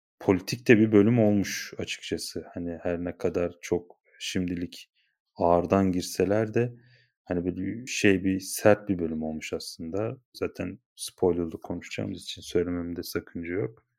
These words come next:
Hani, emniyet müdürünü öldürüyorlar zaten ilk bölümün finalinde. Ve oradan nasıl bir, eee, ilişkiler ağı başlayacağını merakla bekliyorum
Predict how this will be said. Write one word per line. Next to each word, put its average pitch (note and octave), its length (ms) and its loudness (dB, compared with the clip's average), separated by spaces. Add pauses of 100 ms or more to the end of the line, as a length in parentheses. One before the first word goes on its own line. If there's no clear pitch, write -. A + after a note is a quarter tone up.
Hani, F#2+ 220 -8
emniyet F#2+ 360 0
müdürünü F2+ 540 2
öldürüyorlar G#2+ 680 6 (360)
zaten D#2+ 460 -6
ilk - 160 -10 (400)
bölümün E2 340 0
finalinde. D#2+ 680 -6 (480)
Ve F2 80 -2
oradan F#2+ 600 4
nasıl F2+ 360 -4
bir, F#2 320 -2
eee, F2 80 -2 (100)
ilişkiler F2 520 -4
ağı E2+ 220 -2
başlayacağını F2 1000 -2
merakla F2+ 560 -4
bekliyorum F#2 520 -2